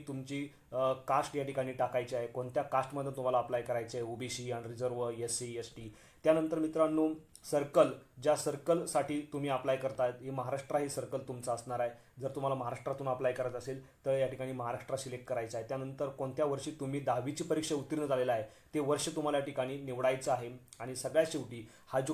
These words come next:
कॅप्चा या ठिकाणी दिलेला आहे, हा कॅप्चा या ठिकाणी टाकायचा आहे. त्यानंतर मित्रांनो, सबमिट या ऑप्शनवरती तुम्हाला क्लिक करायचं आहे. त्यानंतर मित्रांनो, तुमच्यासमोर तुमची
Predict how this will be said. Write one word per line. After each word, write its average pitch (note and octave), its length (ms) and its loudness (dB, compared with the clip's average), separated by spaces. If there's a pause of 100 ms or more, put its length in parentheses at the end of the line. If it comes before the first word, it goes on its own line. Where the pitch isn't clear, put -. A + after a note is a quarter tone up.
कॅप्चा C#3+ 300 2
या E3 100 8
ठिकाणी D3 300 0
दिलेला B2+ 240 0
आहे, A2+ 100 0
हा B2+ 100 0
कॅप्चा B2+ 360 -2
या B2+ 80 4
ठिकाणी A#2+ 340 -4
टाकायचा B2+ 480 0
आहे. G2+ 120 -4 (340)
त्यानंतर F#3 320 6
मित्रांनो, E3+ 400 0
सबमिट D#3+ 500 2
या D#3 120 4
ऑप्शनवरती C3+ 500 -2
तुम्हाला B2+ 240 0
क्लिक C#3 340 -4
करायचं A2+ 320 -4
आहे. G2+ 140 -14
त्यानंतर - 760 -6
मित्रांनो, F3+ 360 0
तुमच्यासमोर D#3+ 600 0
तुमची D#3 380 -2